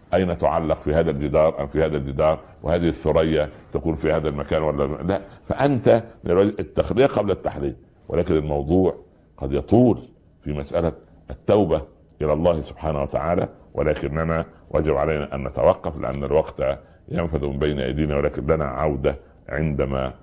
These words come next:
يقول رب العباد سبحانه: "فأولئك يبدل الله سيئاتهم حسنات". اللهم اجعلنا منهم يا رب العالمين. تقبل الله مني ومنكم، وبارك لي ولكم في القرآن العظيم، ونلقاكم إن شاء الله رب العالمين في حلقة قادمة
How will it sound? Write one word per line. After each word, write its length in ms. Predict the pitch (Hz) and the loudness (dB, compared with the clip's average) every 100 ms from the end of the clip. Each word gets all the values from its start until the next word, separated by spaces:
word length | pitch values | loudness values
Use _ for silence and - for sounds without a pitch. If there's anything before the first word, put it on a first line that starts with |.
| - - | -10 -4
يقول 480 | 62 - 90 85 | -2 4 6 6
رب 180 | 76 67 | 2 0
العباد 360 | 64 65 69 65 | -4 -2 -2 -4
سبحانه: 540 | 67 64 67 65 62 60 - _ | -8 -8 -6 -6 -6 -12 -20 _
"فأولئك 720 | 67 71 71 64 60 64 62 - - - | -2 2 2 0 -2 -4 -6 -8 -20 -8
يبدل 500 | 64 73 87 78 71 | -2 2 2 0 -2
الله 320 | 65 71 67 | -2 -2 -4
سيئاتهم 580 | 64 65 62 62 64 58 - | -6 -6 -2 -2 -4 -8 -10
حسنات". 420 | 55 62 62 58 - - 62 | -10 -6 -6 -6 -12 -16 -2
اللهم 260 | 73 71 | 0 0
اجعلنا 400 | 65 69 69 69 | -2 -4 -4 -4
منهم 300 | 67 65 60 | -4 -4 -4
يا 80 | 58 | -4
رب 240 | 60 60 58 | -4 -2 -2
العالمين. 540 | 58 60 62 65 60 - - - - | -2 -2 -4 -4 -6 -10 -20 -14 -10
تقبل 360 | 69 80 76 | 0 2 2
الله 240 | 71 73 71 | 0 0 0
مني 240 | 69 65 | -2 -4
ومنكم، 440 | 65 80 80 80 76 - - | -2 -2 0 0 -2 -6 -10
وبارك 400 | - 73 80 71 | -2 0 0 0
لي 120 | 69 73 | 0 0
ولكم 300 | 73 71 65 | 0 -2 -8
في 80 | |
القرآن 420 | 71 67 62 73 69 | -8 -6 -4 -4 -2
العظيم، 460 | 60 62 80 90 - - - | -2 0 0 0 -2 -14 -6
ونلقاكم 560 | 73 71 - 95 80 73 | 0 0 2 2 2 -2
إن 60 | |
شاء 160 | 73 71 | 0 2
الله 160 | 73 | 2
رب 160 | 73 67 | 2 0
العالمين 280 | 65 71 - - - | -4 -4 -6 -12 -12
في 100 | 67 | -6
حلقة 440 | - 82 - 71 65 | -2 -2 0 -2 0
قادمة 380 | 90 95 95 107 | 2 4 4 0